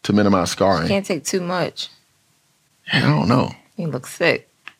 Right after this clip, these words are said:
Speaker 1: Is your head shaped different or something?
Speaker 2: Now he looks skinny.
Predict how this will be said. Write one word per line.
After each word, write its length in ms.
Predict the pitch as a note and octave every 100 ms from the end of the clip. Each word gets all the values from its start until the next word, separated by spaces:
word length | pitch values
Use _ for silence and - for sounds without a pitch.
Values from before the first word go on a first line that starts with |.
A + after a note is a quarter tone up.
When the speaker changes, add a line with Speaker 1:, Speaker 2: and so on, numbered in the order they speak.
| _ _ _
Speaker 1:
Is 120 | -
your 80 | -
head 240 | - E2+ D#2
shaped 360 | - F#2 -
different 320 | - F#2+ -
or 60 | -
something? 360 | - - - - - _ _ _ _
Speaker 2:
Now 180 | - D#3
he 80 | D3+
looks 180 | D3+ D#3+
skinny. 380 | - C4+ A3+